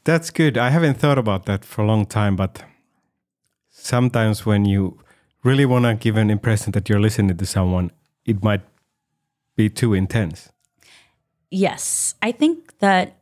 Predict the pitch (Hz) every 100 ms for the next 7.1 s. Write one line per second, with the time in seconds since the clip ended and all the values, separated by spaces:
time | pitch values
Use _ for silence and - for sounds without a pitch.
0 | _ _ _ _ _ 175 170 175 - 160
1 | - - 160 156 151 156 - - 147 147
2 | 190 233 156 - - 160 151 147 139 151
3 | 156 151 143 147 170 185 202 190 - 226
4 | 247 254 _ _ _ _ _ 175 170 151
5 | 151 - - 175 - 165 160 170 165 156
6 | - 151 147 143 - 156 139 135 131 -